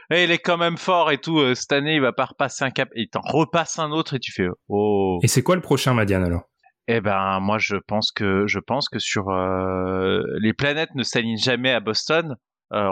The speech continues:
Speaker 1: on en a un ici, euh, bien, bien placé pour le savoir. J'ai l'impression qu'ils sont maudits en ce moment, mais je me dis que sur, euh, ça peut être une équipe de run, en fait, cette équipe de Boston à un moment, et que lui peut être le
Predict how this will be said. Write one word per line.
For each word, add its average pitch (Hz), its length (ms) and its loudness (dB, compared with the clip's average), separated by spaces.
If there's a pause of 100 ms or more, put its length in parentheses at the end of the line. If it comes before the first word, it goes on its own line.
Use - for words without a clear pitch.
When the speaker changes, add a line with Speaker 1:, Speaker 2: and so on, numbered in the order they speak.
Speaker 1:
on 104 60 -2
en 104 140 2
a - 20 2
un 113 160 2
ici, 117 380 0
euh, 92 180 2
bien, 107 640 0
bien 113 180 0
placé 120 300 -4
pour 120 80 0
le 110 60 -4
savoir. 120 340 0
J'ai 113 140 -4
l'impression 107 360 -2
qu'ils 110 240 -2
sont 117 140 0
maudits 110 380 2
en 123 60 0
ce - 160 -12
moment, 117 280 2 (420)
mais 107 280 2 (200)
je - 180 -2
me 107 120 4
dis 120 180 0
que 110 140 -2
sur, - 240 -4 (520)
euh, 101 220 -4
ça - 240 0
peut 151 100 -2
être 160 220 -2
une 156 80 -2
équipe 123 320 -2
de 120 80 2
run, 110 240 0
en 92 160 -6
fait, 95 160 -2
cette - 220 -6
équipe 95 240 -6
de 98 80 2
Boston 95 420 -2
à 107 60 -2
un 98 60 0
moment, 98 340 0 (260)
et 113 120 -2
que 123 120 -2
lui 123 340 2
peut 139 160 -2
être 120 200 -2
le 110 240 0